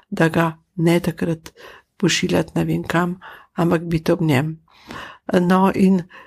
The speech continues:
jaz sem zdajle pred kratkim poslušala eno zelo lepo zgodbo od ene gospe.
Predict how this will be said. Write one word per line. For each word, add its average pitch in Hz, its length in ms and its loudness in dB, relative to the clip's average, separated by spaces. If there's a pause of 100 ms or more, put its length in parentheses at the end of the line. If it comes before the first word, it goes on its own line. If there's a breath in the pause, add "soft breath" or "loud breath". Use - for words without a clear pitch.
(140 loud breath)
jaz 170 160 -2
sem 196 120 2
zdajle 180 240 4
pred - 240 -4
kratkim 180 500 -2
poslušala 170 580 -4
eno 170 180 -4
zelo 196 320 -2
lepo 185 340 0
zgodbo - 460 -6
od 165 120 -6
ene 170 200 -4
gospe. 185 520 0